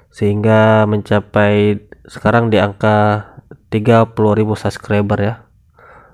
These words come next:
Mungkin bentar lagi tiga puluh satu subscribe. Eh,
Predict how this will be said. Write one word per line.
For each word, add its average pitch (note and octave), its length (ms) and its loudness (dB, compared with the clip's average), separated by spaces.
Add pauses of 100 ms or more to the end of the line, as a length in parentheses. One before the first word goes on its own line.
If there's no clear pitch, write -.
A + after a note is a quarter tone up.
(520)
Mungkin F#2+ 320 -6
bentar F#2 240 -4
lagi F2+ 160 -4
tiga F2 160 -6
puluh F2+ 160 -6
satu F2 240 -8
subscribe. - 560 -10 (1600)
Eh, G2 480 -4